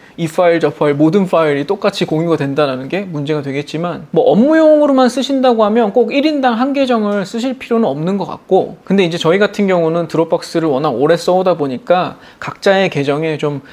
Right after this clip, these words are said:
개인 자료들이 많이 쌓여 있기는 하죠. 십오 불짜리 서비스는 현재 일 인당 일 테라씩의 저장 공간을 줍니다. 모든 파일을 싱크해가지고 제가 갖고 있을 필요는 없지만 그 계정에 넣을 수 있는 최대 용량이 일 테라까지 지원이 됩니다.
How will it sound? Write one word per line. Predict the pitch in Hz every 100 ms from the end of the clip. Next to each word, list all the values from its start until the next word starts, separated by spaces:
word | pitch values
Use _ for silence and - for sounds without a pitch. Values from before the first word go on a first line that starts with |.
| -
개인 | - 175 190
자료들이 | 185 165 156 156
많이 | 139 123
쌓여 | 143 202 220
있기는 | 190 151 147 143
하죠. | 175 156 127 - _
십오 | - 277 302
불짜리 | 285 277 254 240
서비스는 | 240 226 220 214 196
현재 | 185 226 202 190 180 131
일 | 226
인당 | 262 226 202 185
일 | 226 277
테라씩의 | - 285 240 - 180 165
저장 | 139 165 151
공간을 | 143 143 143
줍니다. | - 117 - - -
모든 | 151 208 269
파일을 | 262 262 247 226
싱크해가지고 | 285 294 - 262 233 208
제가 | 180 156
갖고 | - 131 -
있을 | 160 165
필요는 | 156 180 190
없지만 | - - 139 156 185 - -
그 | 151
계정에 | 151 151 190 190
넣을 | 147 143
수 | 151 -
있는 | 147 151 202
최대 | 202 233 233
용량이 | 175 151 143 175
일 | 175 233
테라까지 | 240 254 214 147 139 208 240
지원이 | - 139 147
됩니다. | 139 98 - -